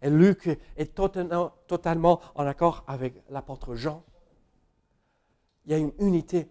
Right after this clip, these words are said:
magnifique. Vous mettez, ah, ah, on est, on est tous autour de la table, on ne sera jamais d'accord sur un seul point, je vous le promets. Même si on s'aime et, euh, on est d'accord,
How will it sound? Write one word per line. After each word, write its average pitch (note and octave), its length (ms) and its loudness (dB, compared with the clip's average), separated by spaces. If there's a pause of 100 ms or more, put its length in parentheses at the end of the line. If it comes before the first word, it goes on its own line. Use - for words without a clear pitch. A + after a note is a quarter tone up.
(120)
magnifique. E3+ 840 -2 (480)
Vous F3+ 240 4
mettez, G3+ 420 4 (120)
ah, C3+ 320 0 (120)
ah, B2+ 180 -12
on C#3 120 -4
est, B2+ 140 -6 (2750)
on D3 100 -2
est C#3 120 -6
tous G#3 180 -8
autour E3 200 -10
de D3 80 -10
la C3+ 120 -12
table, F3 340 -12 (1300)
on C#3 60 -6
ne C3 40 -6
sera B2 220 -12
jamais C#3 300 -6
d'accord A#2 500 -10
sur - 260 -12 (220)
un C3+ 160 -12 (140)
seul A#2 320 -12
point, - 300 -20 (140)
je - 120 -10
vous B2+ 140 -6
le A2+ 100 -2
promets. G2 340 -14 (560)
Même F#3 140 6
si F#3+ 180 2
on E3+ 120 6
s'aime F3 440 4 (260)
et, D3+ 240 4
euh, C#3+ 440 6
on E3 120 8
est D3 80 4
d'accord, D#3+ 460 6